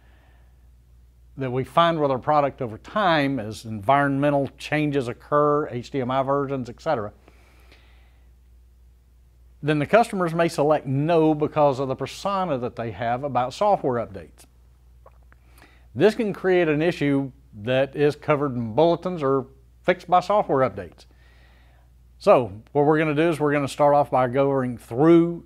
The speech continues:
the customer's menu, what you're gonna find, how you can correct it. We're also going to show you how you find the software and download it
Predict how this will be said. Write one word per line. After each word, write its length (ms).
the 300
customer's 520
menu, 380
what 160
you're 80
gonna 180
find, 400
how 160
you 120
can 180
correct 380
it. 80
We're 280
also 320
going 380
to 280
show 240
you 200
how 800
you 160
find 640
the 80
software 560
and 160
download 420
it 160